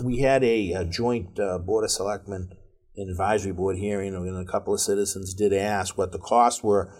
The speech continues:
You know, there was a study done about five or six years ago,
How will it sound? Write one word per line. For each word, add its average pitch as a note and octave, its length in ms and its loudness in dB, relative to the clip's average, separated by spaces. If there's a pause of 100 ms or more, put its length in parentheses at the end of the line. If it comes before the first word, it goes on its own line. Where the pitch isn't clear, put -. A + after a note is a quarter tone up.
(280)
You A#2 80 -6
know, A2 60 0
there G#2+ 80 4
was G2 100 0
a F#2 60 -4
study B2+ 340 4
done G#2 180 0
about F2 300 -2
five F#2+ 320 -2
or F#2 60 -4
six - 300 -4
years G#2 280 2
ago, E2+ 480 -4